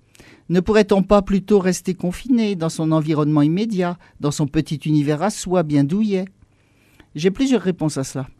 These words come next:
même si je pense que les vraies réponses doivent être trouvées par chacun d'entre nous, en son âme et conscience.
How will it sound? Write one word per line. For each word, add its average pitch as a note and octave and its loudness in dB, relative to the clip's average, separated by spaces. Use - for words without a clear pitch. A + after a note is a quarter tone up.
même E3+ 2
si E3+ -4
je D3 0
pense F#3+ -2
que - -6
les D3 -2
vraies C#3+ -2
réponses F3+ -4
doivent D#3+ -4
être E3 -6
trouvées F3 -2
par E3 -6
chacun F#3+ -4
d'entre G3 -4
nous, D#3+ -4
en C#3 -4
son C3+ 0
âme F#3 0
et G3 -4
conscience. D3 -8